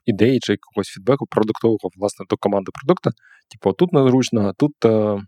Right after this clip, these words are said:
можна краще, тут можна додати якусь фічу, тут там пошук пофіксити і так далі. І це прикольно.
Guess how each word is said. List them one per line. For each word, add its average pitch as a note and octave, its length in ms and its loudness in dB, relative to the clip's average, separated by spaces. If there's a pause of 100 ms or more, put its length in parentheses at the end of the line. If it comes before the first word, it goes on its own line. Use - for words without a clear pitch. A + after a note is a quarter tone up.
(340)
можна G#2 280 -2
краще, G#2+ 400 0
тут A#2+ 160 -4
можна G2+ 300 -4
додати G2+ 340 -2
якусь F#2+ 200 -8
фічу, - 300 -6 (260)
тут G#2 160 -4
там F2+ 160 -6
пошук G#2 320 -2
пофіксити - 520 -14
і - 20 -6
так G2 160 -4
далі. F2 180 -2 (440)
І - 60 -20
це B2 100 0
прикольно. E2+ 400 -6